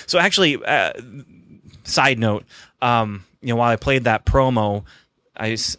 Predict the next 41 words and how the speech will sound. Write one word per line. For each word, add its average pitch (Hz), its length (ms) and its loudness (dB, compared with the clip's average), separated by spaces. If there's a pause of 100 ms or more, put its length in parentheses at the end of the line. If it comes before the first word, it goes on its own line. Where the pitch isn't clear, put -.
stopped - 300 -2
recording 110 340 -2
so 113 100 -2
I 104 60 -2
could 117 140 -6
read 110 260 0
like 113 180 -2
I 113 80 0
do. 101 280 -4 (380)
Uh, 104 200 0
but 107 160 -4
I, 110 200 0 (120)
<laughs> - 120 -6
in 147 200 -2
reading 151 340 2
it, 117 260 -2
I 139 60 -4
got 127 220 -2
to 185 180 0
his 151 180 -2
apartment. 135 580 0 (320)
And 139 180 0
like 139 160 2
I 151 40 2
said, 135 220 2
I'm 127 140 2
home 147 160 2
alone 123 480 2 (360)
today 110 560 0 (320)
and, 127 440 0
and, 117 360 -6 (180)
uh, 95 220 -6
tomorrow. 113 480 0 (960)
<laughs> - 100 2 (260)
And, 139 320 0
um, 107 220 -4 (1040)
I, 143 200 -2 (560)
uh, 127 240 2 (120)
his 143 280 2
apartment 135 560 0
h-, 135 180 -4